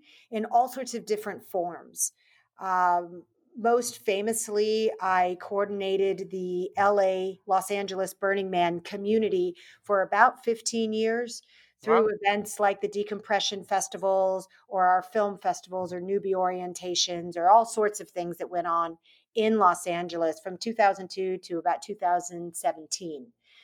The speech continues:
Speaker 1: I retired from those leadership duties to take a two-year sabbatical. And that was, uh, and it took me a,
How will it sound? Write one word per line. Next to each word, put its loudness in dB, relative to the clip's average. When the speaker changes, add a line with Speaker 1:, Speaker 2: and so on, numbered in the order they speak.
Speaker 1:
I 8
retired 2
from 0
those 0
leadership 0
duties 0
to -4
take -4
a -4
two-year -2
sabbatical. -2
And -2
that 6
was, 2
uh, 0
and -2
it -2
took -8
me 0
a, 2